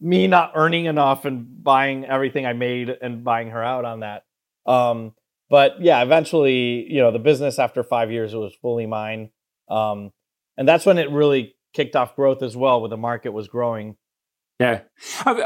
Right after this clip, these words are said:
Speaker 2: I've, I've got a question, yeah. Like those, the, the ups and downs you talk about, I mean,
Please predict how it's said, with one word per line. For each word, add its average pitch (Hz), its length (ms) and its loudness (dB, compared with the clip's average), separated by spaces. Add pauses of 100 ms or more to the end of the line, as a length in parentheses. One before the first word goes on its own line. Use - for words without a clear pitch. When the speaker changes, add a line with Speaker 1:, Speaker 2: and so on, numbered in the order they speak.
(240)
Speaker 2:
I've, 180 200 -2
I've 196 180 -2
got 208 100 -2
a - 40 -6
question, 135 380 -2
yeah. 117 200 0
Like 135 180 0
those, 156 260 -2
the, 160 200 -8
the 151 140 0
ups - 180 -4
and 135 140 8
downs 110 280 -2
you 107 80 -10
talk 107 280 -8
about, 95 240 -4
I 98 40 -4
mean, 104 340 -2